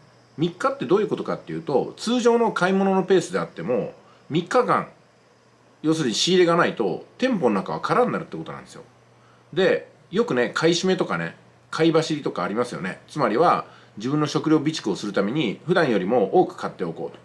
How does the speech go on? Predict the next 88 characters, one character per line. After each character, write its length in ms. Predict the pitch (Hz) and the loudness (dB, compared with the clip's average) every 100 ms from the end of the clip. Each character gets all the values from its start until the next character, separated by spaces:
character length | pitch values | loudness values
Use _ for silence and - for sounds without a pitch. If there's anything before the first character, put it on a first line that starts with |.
| - - - | -20 -20 -8
普 100 | 175 | 0
段 180 | 190 165 | 2 4
は 140 | 156 | 4
ラ 160 | 135 147 | 4 2
ー 20 | |
メ 120 | 113 | 0
ン 40 | |
一 100 | 113 | -4
個 120 | - 110 | -4 -6
し 80 | |
か 80 | 87 | -6
買 160 | 82 98 | -6 -2
わ 20 | |
な 80 | 104 | -2
い 60 | |
ん 20 | 87 | -4
だ 80 | |
け 80 | 78 | -6
ど 80 | 78 | -4
も、 320 | 240 90 - - | -2 -2 -6 -6
ち 60 | |
ょ 20 | 190 | -2
っ 20 | |
と 60 | |
備 160 | 110 113 | -2 -2
蓄 160 | - 190 | -4 -2
の 80 | |
た 80 | 190 | 0
め 100 | 185 | 0
に 60 | 101 | -2
三 240 | - 107 | -4 -2
個 80 | - | -2
買 120 | - | 0
お 60 | 185 | -2
う 60 | |
か 80 | 80 | -2
な 120 | 85 | -6
と 80 | 82 | -8
思 100 | 76 | -12
っ 20 | - | -14
た 80 | 87 | -6
ら、 60 | |
な 140 | 98 208 | 0 0
ん 80 | |
と 80 | 180 | -2
ね、 200 | 82 80 - _ _ - | -6 -10 -14 _ _ -4
在 180 | 147 196 | -2 0
庫 120 | 220 | 0
日 100 | 240 | -2
数 160 | - | -4
一 160 | 180 165 | -6 -4
日 240 | 151 - | -4 -4
な 60 | 104 | -4
ら、 120 | 76 - | -6 -6
一 180 | 131 294 | -4 -2
日 160 | 277 | 0
で、 160 | 233 - | -2 -2
あ、 120 | 107 | 0
在 160 | 147 196 | 2 2
庫 80 | 233 | 0
日 80 | |
数 140 | 214 196 | -2 -2
三 140 | 208 | -4
日 160 | 196 160 | 0 0
な 100 | 104 | 0
ら 40 | |
一 220 | 90 - | -4 -6
日 160 | 208 - | -6 -4
で 60 | 110 | 0
全 180 | 123 | 0
部 80 | 95 | 0
な 100 | 85 | -4
く 80 | 87 | -2
な 80 | 104 | -4
る 40 | |
っ 20 | |
て 100 | - | -4
話 240 | 85 85 82 | -10 -10 -12
な 60 | |
ん 60 | 69 | -16
で 40 | |
す 40 | - | -16
よ 100 | 69 | -18
ね。 80 | 73 - - - - - - _ _ _ - | -18 -20 -20 -20 -20 -20 -20 _ _ _ -10
で、 120 | 127 | -4
実 200 | 160 - | -4 2
際 160 | 254 | 6
は、 280 | 240 247 104 | 8 6 2